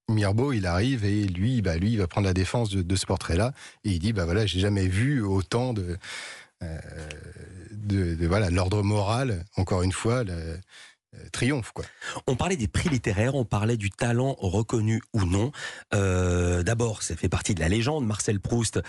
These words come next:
Speaker 2: euh, n'a pas trouvé d'éditeur tout de suite. Il a été édité chez Grasset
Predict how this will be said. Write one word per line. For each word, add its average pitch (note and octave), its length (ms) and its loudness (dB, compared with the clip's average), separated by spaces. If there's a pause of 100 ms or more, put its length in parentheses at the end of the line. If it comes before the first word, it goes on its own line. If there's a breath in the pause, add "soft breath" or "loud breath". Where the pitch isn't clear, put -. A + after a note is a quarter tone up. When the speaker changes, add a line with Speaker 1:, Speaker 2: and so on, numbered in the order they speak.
(200 loud breath)
Speaker 2:
euh, E2+ 800 2
n'a E2+ 120 2
pas G#2+ 120 0
trouvé A2 220 0
d'éditeur F#2 400 0
tout - 100 -2
de C3 60 -4
suite. E3 280 0
Il A2+ 100 2
a - 20 2
été G2+ 220 0
édité G#2+ 340 0
chez D3+ 240 0
Grasset A#2+ 440 0